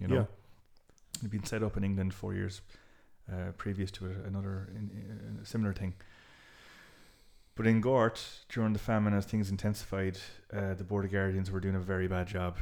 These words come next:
Speaker 1: Um, they hadn't gathered the right finances to keep the system going. So the guys in charge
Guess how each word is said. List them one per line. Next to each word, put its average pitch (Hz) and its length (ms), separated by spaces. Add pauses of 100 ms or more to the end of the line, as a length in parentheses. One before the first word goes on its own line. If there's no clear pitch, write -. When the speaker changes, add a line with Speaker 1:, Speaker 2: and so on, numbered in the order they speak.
(120)
Speaker 1:
Um, 90 420 (260)
they 98 80
hadn't 92 400 (300)
gathered 98 300
the 95 80
right 92 200
finances 92 500
to - 120
keep 104 220
the 98 80
system 98 360
going. 92 300 (720)
So - 180
the 98 140
guys 95 260
in 92 80
charge 92 500